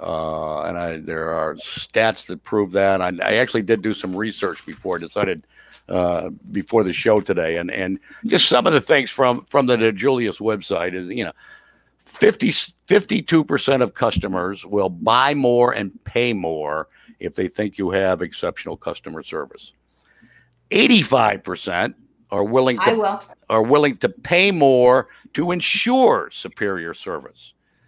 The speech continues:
Speaker 1: Uh, every dollar invested in customer service returns three. Uh, and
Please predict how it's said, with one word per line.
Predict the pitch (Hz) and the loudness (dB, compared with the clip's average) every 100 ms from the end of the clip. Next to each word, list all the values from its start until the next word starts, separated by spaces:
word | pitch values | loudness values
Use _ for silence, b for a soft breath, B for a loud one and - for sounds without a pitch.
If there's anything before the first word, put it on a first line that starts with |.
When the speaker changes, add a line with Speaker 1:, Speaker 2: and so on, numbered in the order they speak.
| _ _ _ _ | _ _ _ _
Speaker 1:
Uh, | - 104 104 98 98 92 - _ _ - | -4 0 2 4 2 0 -6 _ _ 0
every | 175 202 | 2 2
dollar | 139 117 151 160 156 143 | 0 2 4 6 4 2
invested | 127 107 135 131 123 | 0 0 0 2 -4
in | 110 | -6
customer | - 131 - 113 110 | -4 -4 -4 -8 -8
service | - 123 113 107 - | -6 -6 -4 -8 -8
returns | 98 - 117 104 - | -12 -6 -6 -4 -6
three. | - 113 78 - _ _ _ _ _ _ _ _ _ _ _ _ _ _ _ | -4 -4 -4 -8 _ _ _ _ _ _ _ _ _ _ _ _ _ _ _
Uh, | 107 90 87 85 - - b b b b _ | -10 -8 -8 -8 -12 -18 b b b b _
and | 214 233 - 135 127 135 120 | 0 2 4 4 2 0 -4